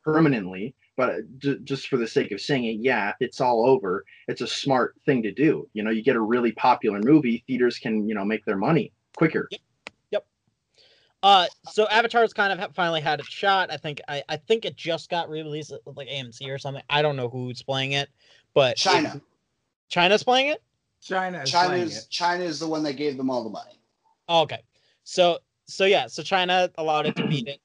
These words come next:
Speaker 2: I'm sure Endgame will get another re-release at some point. I don't know when. Maybe soon, maybe not soon. I don't know. Um,
Speaker 3: But yeah, Endgame
Speaker 2: and
Speaker 3: has
Speaker 2: then
Speaker 3: more
Speaker 2: they
Speaker 3: of
Speaker 2: get
Speaker 3: a
Speaker 2: it
Speaker 3: chance to be replayed.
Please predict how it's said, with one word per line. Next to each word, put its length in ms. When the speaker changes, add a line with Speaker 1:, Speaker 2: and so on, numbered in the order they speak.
Speaker 2:
I'm 80
sure 180
Endgame 360
will 80
get 140
another 280
re-release 800
at 160
some 300
point. 420
I 100
don't 180
know 140
when. 420
Maybe 480
soon, 360
maybe 400
not 220
soon. 320
I 80
don't 120
know. 180
Um, 400
Speaker 3:
But 140
yeah, 260
Endgame 320
Speaker 2:
and 80
Speaker 3:
has 240
Speaker 2:
then 100
Speaker 3:
more 120
Speaker 2:
they 60
Speaker 3:
of 40
Speaker 2:
get 100
Speaker 3:
a 40
Speaker 2:
it 60
Speaker 3:
chance 400
to 80
be 160
replayed. 480